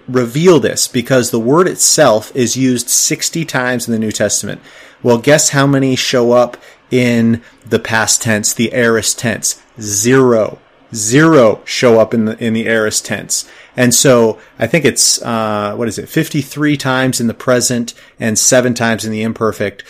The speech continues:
So we're dealing with these, uh, present conjugations.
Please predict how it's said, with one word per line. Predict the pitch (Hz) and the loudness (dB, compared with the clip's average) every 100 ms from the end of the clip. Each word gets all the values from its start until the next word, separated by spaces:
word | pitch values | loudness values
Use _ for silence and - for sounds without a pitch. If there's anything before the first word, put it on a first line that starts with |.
| - | -18
So | - - 120 | -6 0 0
we're | 120 120 | 2 -2
dealing | 107 127 175 165 117 113 - _ | -2 0 4 4 4 0 -4 _
with | 120 120 127 - - - _ _ | -2 0 0 -2 -14 -20 _ _
these, | 113 120 113 110 110 104 - - - _ _ _ _ | -6 0 0 0 0 0 -2 -2 -6 _ _ _ _
uh, | - 110 | -4 -4
present | - - 135 139 127 - | -4 0 2 2 0 -2
conjugations. | 120 120 107 101 113 123 - 107 101 104 - | -4 -4 -4 -4 -2 0 0 -2 -4 -4 -6